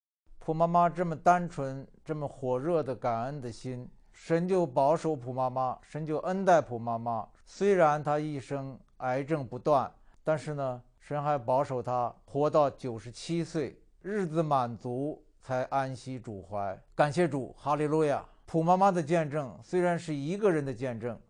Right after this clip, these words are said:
但是她见证的却是一个普遍的道理。什么道理呢？那就是在凡事都能的神面前，谁凡事谢恩，谁就能凡事蒙恩。既然凡事谢恩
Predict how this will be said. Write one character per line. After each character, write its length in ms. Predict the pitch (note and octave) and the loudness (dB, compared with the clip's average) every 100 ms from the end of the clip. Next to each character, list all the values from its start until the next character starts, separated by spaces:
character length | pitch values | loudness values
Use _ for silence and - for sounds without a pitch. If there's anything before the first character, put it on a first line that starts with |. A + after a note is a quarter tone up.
| _ _ - | _ _ -4
但 140 | E3+ | -2
是 80 | D3+ | -2
她 140 | D#3+ | -4
见 340 | D3 G3 F3+ D3 | -2 0 2 2
证 260 | G3+ F#3 | 0 0
的 140 | C3 G#2 | -2 -6
却 160 | - | -8
是 140 | B2+ C3 | -8 -8
一 80 | A#2 | -6
个 120 | A#2 | -8
普 240 | - A#2+ | -8 -8
遍 200 | A#2 D3+ | -2 -2
的 60 | A#2 | -2
道 220 | - A#2 | -2 -2
理。 160 | F#2 E2+ _ _ _ _ | -2 -10 _ _ _ _
什 140 | - | -4
么 100 | D#3 | 0
道 140 | E3+ F#3+ | 6 6
理 100 | E3 | 6
呢？ 240 | E3 E3+ | 4 2
那 100 | D#3+ | 2
就 120 | D#3 D3+ | -2 -2
是 340 | - C3+ - _ _ - | -4 -8 -10 _ _ 2
在 220 | F3 D3 | 4 4
凡 480 | - C#3+ C3+ E3+ F#3 | 2 2 2 0 -6
事 340 | - F#3 C#3+ | -4 -4 -2
都 280 | C#3 E3+ E3+ | 2 4 4
能 280 | D3+ C3+ C#3+ | -2 -4 -4
的 120 | B2+ | -4
神 340 | - C3 A#2 | -4 -6 -6
面 320 | C#3+ F3+ D#3+ | -2 -2 -2
前， 360 | A#2+ A2+ G2 F#2 _ _ | -6 -8 -8 -10 _ _
谁 840 | - - D3 C#3 D3+ F3 G3+ - - | -20 -6 -2 0 2 0 -2 -6 -16
凡 400 | - C3+ C3+ E3 | 0 2 2 -2
事 240 | - D3+ | -6 -8
谢 260 | - D#3+ C#3+ | -6 -4 -2
恩， 300 | C#3+ C#3+ C#3+ _ _ | -2 -4 -8 _ _
谁 520 | - D3 C#3 D3+ D#3 | -4 0 0 0 -2
就 180 | E3 D3+ | -2 -2
能 160 | C3+ | -4
凡 300 | - B2+ B2+ | -2 -2 -2
事 220 | C3 C3 | -4 -8
蒙 260 | A2 G2+ G2+ | -6 -6 -8
恩。 220 | G#2 G2 - _ _ _ _ _ _ _ _ _ _ _ | -8 -10 -18 _ _ _ _ _ _ _ _ _ _ _
既 140 | - A#3+ | 0 4
然 240 | F#3 F3 | 6 6
凡 400 | - D3+ D3 F#3+ | 4 4 4 2
事 220 | - F#3 | -4 -6
谢 280 | D3 F#3+ F3+ | -4 2 2
恩 400 | E3 F3 F3 | 4 0 -4